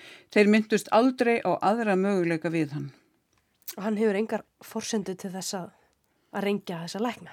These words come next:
Speaker 1: Nei, í raun og veru. Minna, maðurinn er, er ekki læknir og, og, og, uh, hann náttúrulega lagði bara traust sitt á þá, eðlilega.
Speaker 2: Hvernig lýsir svo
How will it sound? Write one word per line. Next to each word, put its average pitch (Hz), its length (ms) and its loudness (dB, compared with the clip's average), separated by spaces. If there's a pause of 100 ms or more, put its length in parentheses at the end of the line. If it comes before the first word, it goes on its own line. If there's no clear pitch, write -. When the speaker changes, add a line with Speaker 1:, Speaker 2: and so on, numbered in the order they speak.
(120)
Speaker 1:
Nei, 233 540 4 (240)
í 220 180 -8
raun 220 240 2
og - 20 -2
veru. 202 300 2 (540)
Minna, 208 260 -6
maðurinn 202 480 0
er, 190 180 -4 (140)
er 196 160 -2
ekki 196 240 -4
læknir 214 480 -2
og, 180 200 -4
og, 185 360 -6 (1000)
og, 196 320 -4
uh, 190 360 0
hann 202 260 0
náttúrulega 202 480 -2
lagði 208 340 0
bara 190 220 -4
traust - 380 -2
sitt 180 260 -6
á 214 240 2
þá, 196 400 -4 (240)
eðlilega. 185 640 -2 (720)
Speaker 2:
Hvernig 254 320 -4
lýsir 254 400 -6
svo 202 460 -6